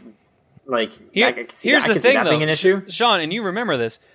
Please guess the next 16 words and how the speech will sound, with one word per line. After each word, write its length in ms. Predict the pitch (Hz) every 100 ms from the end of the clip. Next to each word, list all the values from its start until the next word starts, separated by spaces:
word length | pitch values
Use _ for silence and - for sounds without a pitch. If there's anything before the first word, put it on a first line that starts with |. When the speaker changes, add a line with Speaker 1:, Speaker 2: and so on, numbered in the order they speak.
| _
Speaker 2:
We've 200 | 311 349
had 180 | 294 202
a, 100 | -
we 120 | 202
had 120 | 294 196
a 40 |
surprising 680 | 180 170 - 208 269 247 240
amount 200 | 226 214
of 80 |
people 280 | 170 208 170
come 360 | 160 - 226 214
in 260 | 185 247 175
with 160 | 165
retro 340 | 147 185 170 165
games 520 | 170 175 120 101 -
to 400 | - 156 131 117